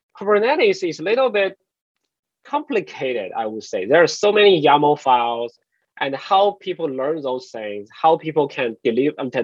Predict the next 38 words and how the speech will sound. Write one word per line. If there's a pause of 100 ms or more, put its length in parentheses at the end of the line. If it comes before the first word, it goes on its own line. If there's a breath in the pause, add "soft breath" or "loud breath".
deploy
their
software
very
reliably. (600)
So
then
we
are
looking
at
the
open
source
space
and
we're
looking
at
several
options
and
nothing, (160)
like,
stands
out
to
say,
"Hey, (280)
this
is
the
solution.
This
is
really
works
out."